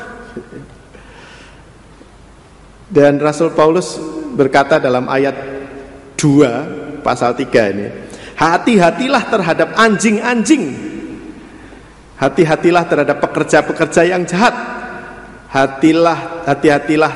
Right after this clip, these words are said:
terhadap penyunat-penyunat yang palsu." Ini mau dikatakan, ini yang ada di tengah-tengah mereka, ya,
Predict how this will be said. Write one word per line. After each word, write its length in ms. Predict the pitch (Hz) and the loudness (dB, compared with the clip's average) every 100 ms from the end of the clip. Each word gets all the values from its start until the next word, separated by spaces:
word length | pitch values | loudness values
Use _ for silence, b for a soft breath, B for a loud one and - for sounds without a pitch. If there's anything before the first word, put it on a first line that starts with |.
| - | 0
terhadap 400 | 143 135 135 - | 0 0 0 -2
penyunat-penyunat 880 | 156 220 285 277 - 196 196 190 | 0 0 2 0 0 0 0 0
yang 240 | 190 160 - | -2 -2 2
palsu." 560 | 160 165 - 156 - - | 2 0 -2 -4 -6 -4
Ini 260 | 165 247 320 | -2 -2 -4
mau 240 | 202 185 | -2 -4
dikatakan, 640 | 156 151 160 151 160 220 226 - B B B - | -6 -2 0 0 0 -2 -4 -8 B B B -4
ini 260 | 240 294 311 | -2 -2 -4
yang 140 | 247 | -2
ada 240 | 240 240 247 | -2 0 0
di 140 | 208 | 0
tengah-tengah 460 | 202 185 196 190 190 | 0 -2 -2 -2 -2
mereka, 540 | 185 165 165 185 226 | -2 -2 0 -2 -2
ya, 100 | 143 | -6